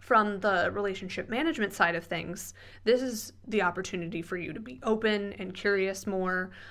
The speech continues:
Um, you're working on figuring out how to encourage feedback, um, maybe within your teams. If, even if you're not in a leadership position, how is it that you can ask for that or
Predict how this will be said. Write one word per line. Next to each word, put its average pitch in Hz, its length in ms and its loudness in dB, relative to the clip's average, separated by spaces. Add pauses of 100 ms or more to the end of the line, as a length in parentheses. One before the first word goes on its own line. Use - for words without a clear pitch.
(180)
Um, - 480 -4 (220)
you're 214 180 2
working 226 400 2
on 180 420 2
figuring 196 540 -2
out 165 200 0
how - 160 -8
to 180 100 -8
encourage 180 540 -6
feedback, 202 600 2 (240)
um, 196 500 -4 (400)
maybe 202 260 0
within 190 260 -4
your - 100 -8
teams. 202 680 -4 (280)
If, 214 200 -6
even 226 260 0
if 247 140 -4
you're 202 100 0
not 180 280 0
in 180 100 -4
a 170 40 -2
leadership 185 460 -4
position, 208 480 -2
how 185 320 0
is 185 160 -4
it 185 80 -8
that - 140 -6
you 202 100 -6
can 185 140 -6
ask - 320 -8
for 196 160 -6
that 190 320 0
or 185 340 -2